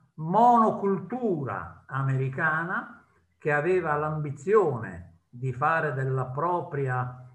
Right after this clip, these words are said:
dei propri valori, dei propri interessi, il modello per tutto il mondo, e adesso siamo entrati in una fase in cui c'è una multilateralità spinta, non multilateralismo,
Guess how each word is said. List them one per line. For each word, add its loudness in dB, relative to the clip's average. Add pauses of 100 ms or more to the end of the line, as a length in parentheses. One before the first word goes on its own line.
dei -10
propri -2
valori, 4
dei -4
propri -4
interessi, -2
il -8
modello 0
per -6
tutto -6
il -6
mondo, -4 (480)
e -6
adesso 2
siamo -2
entrati 2
in -4
una -2
fase -2
in -6
cui -4 (240)
c'è -4
una -2
multilateralità 0 (320)
spinta, -2
non 2
multilateralismo, -2